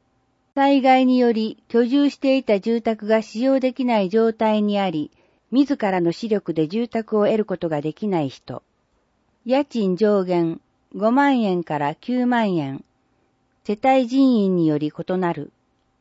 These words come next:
障害物の除去。災害により発生した障害物のため、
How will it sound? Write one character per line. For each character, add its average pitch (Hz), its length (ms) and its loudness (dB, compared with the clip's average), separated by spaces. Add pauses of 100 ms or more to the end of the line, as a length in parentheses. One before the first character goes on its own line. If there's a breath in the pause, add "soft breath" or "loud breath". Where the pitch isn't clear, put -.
(680)
障 294 280 2
害 294 200 4
物 214 240 -2
の 170 140 2
除 190 160 -4
去。 - 300 -6 (580)
災 269 260 2
害 254 240 4
に 240 120 2
よ 233 140 2
り 214 160 -4
発 196 240 -8
生 208 240 -2
し - 100 -16
た 190 300 -4
障 254 280 2
害 240 220 2
物 185 240 -10
の 160 140 -2
た 156 160 -8
め、 151 240 -4